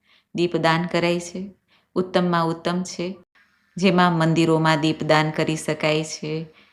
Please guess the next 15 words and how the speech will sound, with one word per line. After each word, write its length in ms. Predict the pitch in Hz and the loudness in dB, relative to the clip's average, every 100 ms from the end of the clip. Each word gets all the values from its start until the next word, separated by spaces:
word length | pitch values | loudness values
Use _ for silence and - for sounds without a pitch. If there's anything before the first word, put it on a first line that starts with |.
| _ _ _ _ _ _ _ | _ _ _ _ _ _ _
વૃક્ષો 360 | 165 180 - 175 | 4 4 4 4
નીચે, 440 | 165 160 160 156 156 156 | 4 0 -2 -2 -2 -2
તુલસી 440 | 160 156 165 - 185 | -2 0 0 2 0
ક્યારે, 520 | 185 165 160 156 151 160 165 _ _ _ _ _ _ - | 2 2 2 2 -2 -4 -8 _ _ _ _ _ _ 4
તળાવ 300 | 170 175 180 | 8 8 8
પાસે, 520 | 180 160 160 - 160 165 160 - _ _ | 6 4 4 0 -4 -4 -8 -14 _ _
નદી 300 | 160 175 214 | 0 4 4
કિનારે 640 | 214 175 165 160 160 156 156 160 - _ _ _ _ _ _ _ | 4 2 2 2 2 0 -2 -6 -12 _ _ _ _ _ _ _
અને 320 | - 196 190 190 190 - - | 2 4 6 4 2 -4 -8
જ્યાં 640 | 170 175 190 185 185 - - - - | -6 2 8 8 8 4 -2 -8 2
બગીચો 500 | 170 170 160 156 156 | 4 4 0 0 -2
છે, 280 | 156 - 151 156 156 _ _ _ - | -2 -4 -4 -6 -10 _ _ _ 0
ઘરનું 360 | 196 156 160 | 2 2 2
આંગણું 400 | 147 160 165 170 | 2 2 0 -2
છે, 260 | 170 - | -4 -8